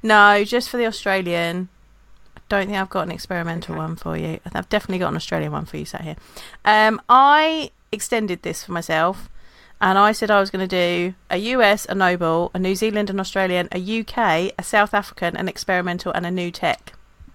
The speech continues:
Speaker 2: I'm gonna
Speaker 1: So,
Speaker 2: do that as well, then.
Speaker 1: I've <laughs> so I've not quite completed it yet, although I have the beers, I just haven't drunk 'em.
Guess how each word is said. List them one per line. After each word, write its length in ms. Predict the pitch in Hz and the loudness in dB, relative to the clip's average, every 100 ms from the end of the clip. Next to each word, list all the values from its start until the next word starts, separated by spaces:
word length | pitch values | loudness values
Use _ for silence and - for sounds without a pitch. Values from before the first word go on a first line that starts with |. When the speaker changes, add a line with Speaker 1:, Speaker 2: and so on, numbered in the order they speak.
| _ _ _ _ _ _ - - | _ _ _ _ _ _ -18 -18
Speaker 2:
I'm 20 | _ _ _ _ | _ _ _ _
gonna 100 | - | -8
Speaker 1:
So, 220 | - 220 135 | 2 6 6
Speaker 2:
do 60 | 175 | 2
that 160 | 175 170 | -2 -10
as 100 | 233 | -16
well, 240 | 247 226 | -16 -18
then. 360 | - 156 226 269 _ - | -20 -20 -20 -20 _ 2
Speaker 1:
I've 160 | 269 | 4
<laughs> 1080 | 285 330 - - - - 523 - - - - | 4 0 0 2 2 0 -4 -4 -18 -18 -12
so 280 | - 247 233 | 2 4 4
I've 140 | 220 240 | 2 0
not 280 | 294 311 - | 4 2 4
quite 260 | 320 254 | 2 2
completed 360 | 269 262 247 - | 0 -8 -8 -8
it 60 | 190 | -2
yet, 200 | 175 - | -2 -2
although 220 | 214 208 | 2 2
I 40 | 208 | 2
have 300 | - 240 214 | 4 2 2
the 60 | |
beers, 180 | 202 180 | -4 -4
I 40 | |
just 160 | 180 180 | -6 -6
haven't 180 | 160 160 | -6 -4
drunk 240 | 147 156 | -8 -6
'em. 100 | 151 | -10